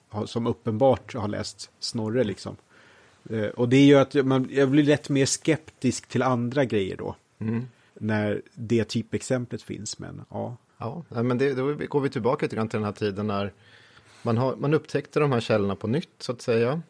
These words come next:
Speaker 2: Det, det är ju en historia i sig när man... Det är ju det som i och för sig, ska vi vara så glada över, att islänningarna skrev på pergamenten och,
Speaker 1: <laughs>
Speaker 2: och stoppade sina
Speaker 1: Ja.
Speaker 2: hem och annat med just det här, utan man har,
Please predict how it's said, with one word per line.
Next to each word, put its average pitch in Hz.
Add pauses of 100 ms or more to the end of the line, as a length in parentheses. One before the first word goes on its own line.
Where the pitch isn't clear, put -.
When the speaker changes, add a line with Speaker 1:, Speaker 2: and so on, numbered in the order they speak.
(120)
Speaker 2:
Det, 104
det 117
är 117
ju 117
en 123
historia 117
i 104
sig 123
när 110
man... 101 (600)
Det 120
är 131
ju 156
det 127
som 123
i 120
och 123
för 131
sig, 104 (140)
ska 113
vi 107
vara 110
så 101
glada 110
över, 107
att - (520)
islänningarna 113 (500)
skrev 139
på - (160)
pergamenten 104
och, 120
Speaker 1:
<laughs> 98
Speaker 2:
och 113
stoppade 113
sina 110
Speaker 1:
Ja. 104
Speaker 2:
hem 123
och 110
annat 98
med 98
just 101
det 98
här, 98
utan 101
man 98
har, 98